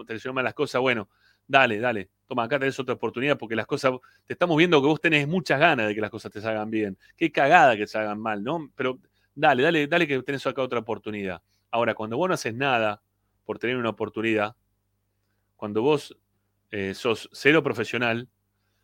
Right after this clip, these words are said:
cuando vos, eh, este, te cagás en el club que te está dando de comer, en la gente que te está,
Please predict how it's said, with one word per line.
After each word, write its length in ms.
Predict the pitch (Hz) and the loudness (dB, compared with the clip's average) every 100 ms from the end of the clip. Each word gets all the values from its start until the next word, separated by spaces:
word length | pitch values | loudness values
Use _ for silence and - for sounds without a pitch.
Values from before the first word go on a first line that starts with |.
| _ | _
cuando 200 | - 104 | -8 -4
vos, 140 | 127 127 | -2 0
eh, 160 | 131 - _ - | -2 -4 _ -12
este, 320 | 101 - 104 | -10 -8 -8
te 140 | 104 | -8
cagás 360 | 95 104 147 147 | -6 0 0 2
en 60 | 139 | 0
el 120 | 123 | 0
club 180 | 147 131 | -4 -6
que 60 | |
te 60 | - | -6
está 160 | - | -2
dando 220 | 123 127 127 | -2 0 0
de 80 | |
comer, 340 | 117 131 156 120 | 0 2 2 2
en 60 | |
la 100 | 98 | 0
gente 420 | 92 135 143 135 127 | -2 0 0 0 -4
que 120 | 113 | -6
te 160 | - | -6
está, 480 | 107 - 127 131 117 | -8 -2 0 0 -2